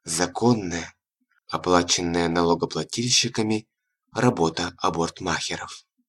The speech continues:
Сейчас аборты производятся при ультразвуковом контроле, и врач имеет возможность наблюдать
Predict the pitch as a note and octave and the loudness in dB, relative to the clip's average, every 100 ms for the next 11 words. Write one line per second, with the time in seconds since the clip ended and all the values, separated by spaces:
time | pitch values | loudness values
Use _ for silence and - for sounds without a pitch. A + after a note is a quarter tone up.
0 | _ _ _ _ _ _ _ _ _ - | _ _ _ _ _ _ _ _ _ -6
1 | - F2 E2+ B2+ C3 C3+ - _ - - | -4 -2 2 4 4 2 -8 _ -20 -2
2 | F2 E2+ B2 C#3+ C#3+ C3+ G2 F2+ F#2 A2 | 0 4 4 4 2 0 0 0 0 2
3 | A2+ A2 - G#2+ - _ _ A#2+ C3 - | 2 0 -2 -4 -8 _ _ 2 2 4
4 | G#2 F2+ - F2 F2+ G2+ F2+ E2+ - F#2+ | 0 0 -2 -2 0 -2 0 -2 -2 -6
5 | F#2+ F#2 E2+ D#2 - _ _ _ _ _ | -4 -4 -4 -6 -16 _ _ _ _ _
6 | _ _ - F2 E2 A2+ B2 - - _ | _ _ -4 -2 2 2 4 2 2 _
7 | _ - - F#2+ G#2 C3+ D3+ D3+ F#2 F2+ | _ -20 -6 0 6 6 6 0 0 0
8 | G2+ G2+ G#2 G#2 - - G#2 G2+ G#2 G#2+ | -2 -4 -2 -2 -4 -6 -4 -2 2 0
9 | G#2 E2 - - | 2 -2 -6 -16